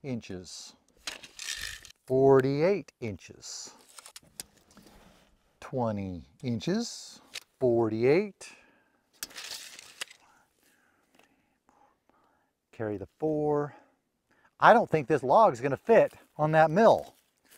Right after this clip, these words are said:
I think we have a problem here.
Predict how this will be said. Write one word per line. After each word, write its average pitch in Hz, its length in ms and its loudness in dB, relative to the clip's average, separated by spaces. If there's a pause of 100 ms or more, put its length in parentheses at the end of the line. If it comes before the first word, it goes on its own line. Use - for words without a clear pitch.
(640)
I 180 200 10
think 147 260 -2
we 135 100 -4
have 139 160 4
a 104 60 -8
problem 156 520 6
here. 95 320 -4